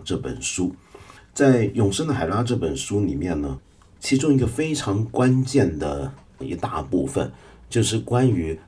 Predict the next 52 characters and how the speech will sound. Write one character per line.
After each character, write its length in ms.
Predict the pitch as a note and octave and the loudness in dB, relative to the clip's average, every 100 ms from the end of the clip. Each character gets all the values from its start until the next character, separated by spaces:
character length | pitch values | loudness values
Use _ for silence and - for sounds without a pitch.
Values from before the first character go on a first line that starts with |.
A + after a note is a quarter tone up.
| - | -10
科 200 | - C3 | -2 0
学 280 | B2+ E2 D#2+ | 0 -2 -2
实 240 | - D#2 | -4 -4
验 280 | E2+ E2 C2+ - - | 0 -2 -2 -12 -16
和 320 | - F#2+ F2+ - | -4 0 0 0
医 220 | A#2 A2+ | 2 4
疗 340 | G#2+ D#2+ C#2 C#2+ | 4 0 -4 -6
上 240 | F#2+ D#2 | -4 -2
面 180 | E2 C#2+ | -4 -4
的 120 | C2+ | -4
伦 400 | C2+ C#2+ D2 B2 | -4 -2 0 0
理 180 | A2+ - | 0 -2
问 240 | F#2 D#2+ - | -4 -4 -6
题， 340 | - C#3 C3 - - - - - | -8 -8 -8 -10 -20 -20 -18 -12
以 100 | F2+ | -8
及 180 | - F#2 | -4 0
对 200 | G#2+ F#2 | 0 0
相 260 | - G#2+ | 0 0
关 220 | G2+ G2 | 0 0
问 280 | G#2 E2+ C#2+ | 2 0 -2
题 140 | - D2+ | -6 -8
的 140 | D2+ | -6
社 260 | - G#2+ D#2 | -2 0 0
会 180 | F2+ | -2
回 220 | C2+ D2 C#2+ | -2 -4 -6
应 180 | E2 | -4
在 160 | D2 D#2+ | -4 -6
过 280 | - A2 E2 | -6 -4 -2
去 240 | - F2 | -2 -4
几 220 | C#2+ - - | -4 -6 -8
十 200 | - F2 | -6 -4
年 240 | D#2 C#2+ | -4 -6
来 120 | C#2+ C#2 | -6 -8
的 120 | C#2 - | -10 -2
变 180 | G#2+ - | -2 -2
化。 400 | - - E2+ - - - - - - | -8 -8 -8 -8 -16 -20 -20 -20 -4
那 100 | C#3+ | 2
么 60 | C#3 | 2
这 100 | C#3 | 2
是 220 | C3+ C3 | 2 2
一 80 | A2+ | 2
个 380 | A2 G2 F#2 E2+ - - | 0 -2 -2 -6 -10 -6
很 200 | F2 A#2+ | -2 2
有 280 | B2 - - | 2 0 -2
意 200 | A2+ - | -2 -2
思 200 | - C3 | -4 -8
的 100 | B2+ | -8
一 100 | C#3 | -6
个 120 | C3+ | -8
故 280 | C3 - - | -6 -6 -4
事 220 | - - | -6 -6
啊， 160 | - | -8